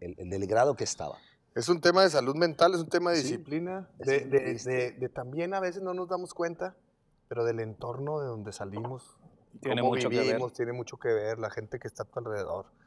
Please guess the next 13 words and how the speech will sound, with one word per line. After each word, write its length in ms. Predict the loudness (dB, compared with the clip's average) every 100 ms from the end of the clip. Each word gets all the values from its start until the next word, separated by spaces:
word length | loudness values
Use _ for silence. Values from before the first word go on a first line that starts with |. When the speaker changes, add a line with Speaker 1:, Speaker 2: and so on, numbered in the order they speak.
| _ _
Speaker 2:
Cuando 220 | -8 -2 -2
hay 60 |
problemas 500 | 0 -2 0 -2 -4
atrás 400 | -4 2 2 2
y 80 | 0
vienes 260 | -4 -4 -2
Speaker 1:
Sí. 40 |
Speaker 2:
de 220 | 0 -2 -6 _ _
una 200 | -8 -4
familia 380 | -2 0 0 0
con 200 | -2 -4
problemas, 640 | -4 -4 0 -2 -2 -8 -10
Speaker 1:
Sí, 220 | -12 -12